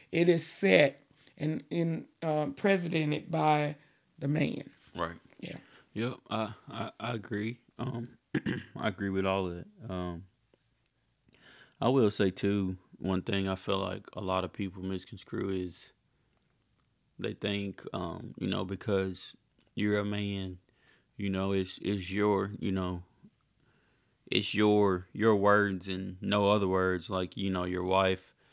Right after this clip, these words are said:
Speaker 2: doesn't get a, get a
Speaker 1: Yes.
Speaker 2: say so. And, um, that's another thing I, I really don't believe in. You know, e-, every decision I make, you know, Samara's gonna, you know, have her, um, her input about it. I mean,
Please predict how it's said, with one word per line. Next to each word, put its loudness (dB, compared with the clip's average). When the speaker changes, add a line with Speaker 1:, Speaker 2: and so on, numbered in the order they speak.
Speaker 2:
doesn't 4
get 4
a, 0
get 2
a 4
Speaker 1:
Yes. -2
Speaker 2:
say 2
so. -2
And, -6
um, -10
that's -4
another 0
thing -2
I, 0
I 6
really 4
don't 0
believe 0
in. -4
You -8
know, -6
e-, -2
every 0
decision -2
I 0
make, -4
you -6
know, -6
Samara's -4
gonna, -6
you -2
know, 0
have 2
her, 2
um, -8
her -8
input 0
about 2
it. -6
I -4
mean, -4